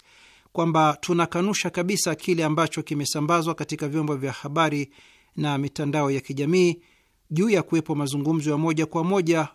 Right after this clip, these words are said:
au yasiyo ya moja kwa moja baina ya jeshi la Sudan na kundi la waasi wa R S F huko Washington, Marekani. Limesisitiza kwamba kinachosambazwa kuhusu suala hilo ni uongo mtupu.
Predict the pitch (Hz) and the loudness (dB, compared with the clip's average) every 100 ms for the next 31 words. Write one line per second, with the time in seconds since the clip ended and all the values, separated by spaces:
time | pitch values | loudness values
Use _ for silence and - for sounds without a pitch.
0 | - 190 208 175 151 - 170 156 156 165 | 2 4 6 4 2 0 2 2 2 0
1 | 151 - 147 170 156 170 220 - - 151 | -2 -2 -2 -2 0 2 0 -2 -8 -2
2 | 175 160 151 160 151 151 143 - 147 156 | 0 2 0 0 0 -2 -4 -4 -2 2
3 | 156 156 151 _ _ _ _ - 131 - | 4 2 -2 _ _ _ _ -14 -10 -2
4 | 160 147 147 147 156 - - 147 143 _ | 0 2 2 4 4 2 0 -2 -4 _
5 | - 143 135 - 165 147 - - - 160 | -6 -4 -4 -4 -4 -4 -4 -8 -4 -6
6 | - - _ _ _ _ - 156 - 147 | -6 -16 _ _ _ _ -2 -2 0 -4
7 | 139 160 156 - 147 - 139 139 135 135 | 0 0 2 0 -2 -4 -2 -2 -2 -2
8 | 156 135 135 _ _ _ _ _ _ _ | -2 -2 -6 _ _ _ _ _ _ _
9 | _ _ _ _ _ _ _ - 180 170 | _ _ _ _ _ _ _ 0 2 4
10 | 175 190 226 202 190 175 160 - 170 160 | 2 -2 0 2 4 2 2 0 -2 -2
11 | 160 - 156 165 156 151 139 147 151 - | -2 -2 2 2 2 0 -2 -2 -4 -4
12 | - 151 139 110 156 143 143 - _ _ | -4 -4 -2 -4 -2 -2 -2 -6 _ _
13 | _ _ _ 156 151 147 147 143 135 - | _ _ _ 0 2 2 2 -2 -4 -4
14 | 156 156 | -6 -6